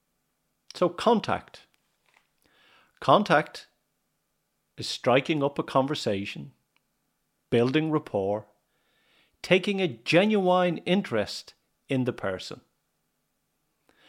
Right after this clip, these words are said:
Once you have established contact,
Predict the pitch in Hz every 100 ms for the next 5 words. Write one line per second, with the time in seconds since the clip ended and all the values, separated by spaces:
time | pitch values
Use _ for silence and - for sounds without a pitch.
0 | _ _ - 131 220 262 277 170 170 160
1 | - - 147 147 117 104 - - _ -
2 | - 151 175 - 92 - -